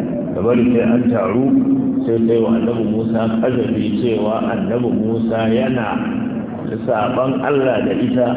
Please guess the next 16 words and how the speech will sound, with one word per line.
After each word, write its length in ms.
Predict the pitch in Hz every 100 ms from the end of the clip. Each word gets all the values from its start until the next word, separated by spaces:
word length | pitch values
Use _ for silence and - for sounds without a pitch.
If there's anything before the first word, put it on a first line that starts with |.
| 117 120
yana 240 | 127 131 107
lalata 480 | 98 104 120 120 120
da 120 | 120
ita. 260 | 120 - - - - - - - - - - -
Haka 220 | - 123 123
Qarun 400 | 117 113 127 117
ya 60 | 120
shirya, 360 | 127 131 123 127 127 131 131
kuma 160 | 117 113
ya 120 | 120 120 127
shirya 400 | 131 120 107 107
zai 240 | 123 107
ba 160 | 113 113
ta 160 | 113
maƙudan 800 | 95 98 90 95 90 87 113 117
kuɗaɗe 420 | 113 87 87 90